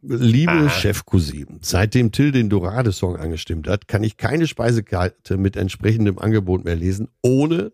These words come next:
Speaker 1: dass der Song in meinem Kopf abgespielt wird und mir ein Schmunzeln schenkt. Danke. Wäre es nicht an der Zeit, den Song für die Cousinengemeinde einmal mit Band aufzunehmen?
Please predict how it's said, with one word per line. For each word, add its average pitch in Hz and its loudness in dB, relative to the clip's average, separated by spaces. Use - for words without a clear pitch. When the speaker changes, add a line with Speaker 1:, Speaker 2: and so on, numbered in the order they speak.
Speaker 1:
dass - -10
der 82 -2
Song 90 -2
in 98 -2
meinem 80 -6
Kopf - -4
abgespielt 87 -4
wird 95 2
und - 0
mir 101 2
ein 110 2
Schmunzeln 85 -4
schenkt. 78 -8
Danke. 92 -2
Wäre 131 4
es 151 2
nicht 160 2
an 147 2
der 131 2
Zeit, 123 0
den 117 2
Song 123 0
für 120 0
die 110 0
Cousinengemeinde 92 0
einmal 92 -2
mit 90 -4
Band 82 -2
aufzunehmen? 95 -2